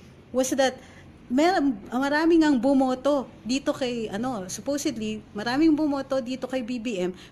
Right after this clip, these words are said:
pero hindi binilang. Okay? So, hindi yung issue yung blankong balota. Hindi po yun ang issue. So, please do not spread the misconception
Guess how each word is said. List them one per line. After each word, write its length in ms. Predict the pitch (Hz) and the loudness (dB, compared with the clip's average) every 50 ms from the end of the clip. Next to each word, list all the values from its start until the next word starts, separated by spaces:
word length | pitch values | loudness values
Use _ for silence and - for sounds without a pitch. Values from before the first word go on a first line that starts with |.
| - - | -10 -2
pero 240 | - 269 254 254 262 262 285 | 0 2 2 2 2 2 2
hindi 400 | 294 269 247 185 226 254 254 202 | 2 2 2 0 0 -2 -2 -2
binilang. 880 | 185 240 240 240 233 226 202 196 175 190 202 202 214 202 165 139 131 - - - - - - | -2 -2 0 0 0 0 0 -2 -2 -2 0 0 0 0 -2 -4 -6 -12 -20 -20 -20 -20 -16
Okay? 320 | - 208 202 277 269 285 285 - - - | -12 -8 -2 0 0 0 -2 -4 -12 -16
So, 240 | - - 320 320 302 | -6 0 0 2 4
hindi 320 | 359 330 294 339 349 381 | 4 4 4 4 4 4
yung 160 | 370 311 233 | 4 4 4
issue 320 | 277 285 269 - - 285 269 | 2 2 2 2 0 0 0
yung 240 | 247 240 226 226 | 2 2 0 0
blankong 560 | 196 196 220 214 220 226 220 - 220 220 214 196 | 0 -2 -2 -2 -2 -2 -2 -2 -4 -2 -2 -2
balota. 480 | 190 180 170 160 160 - 208 208 180 | -2 -2 -2 -4 -4 -4 -2 -2 -2
Hindi 400 | 170 180 269 277 254 240 294 302 | -2 -2 -2 -2 0 0 0 -2
po 160 | - - 277 | -2 -2 -6
yun 160 | 262 254 247 240 | -4 -4 -4 -4
ang 160 | 214 202 - | -4 -6 -6
issue. 400 | 190 175 160 - 214 214 175 - - - - - - | -6 -8 -6 -4 -4 -4 -4 -6 -10 -18 -20 -10 -6
So, 160 | - 262 247 | -4 -4 -4
please 480 | - - - 285 302 320 349 339 - | -6 -6 -2 2 4 4 4 2 0
do 160 | - 202 240 240 | -2 -4 -2 0
not 480 | 226 226 226 240 240 262 294 285 - | 0 0 0 0 -2 -2 -4 -6 -6
spread 640 | - - - - _ - 262 254 247 226 196 170 160 | -8 -8 -10 -8 _ -2 0 0 0 0 -2 -6 -8
the 80 | 208 208 | -6 -4
misconception 1040 | 208 220 247 240 - - 233 226 226 220 - 196 180 180 - - - 160 160 160 | -2 -2 -4 -4 -6 -8 -6 -6 -6 -4 -4 -6 -8 -8 -10 -8 -8 -6 -6 -8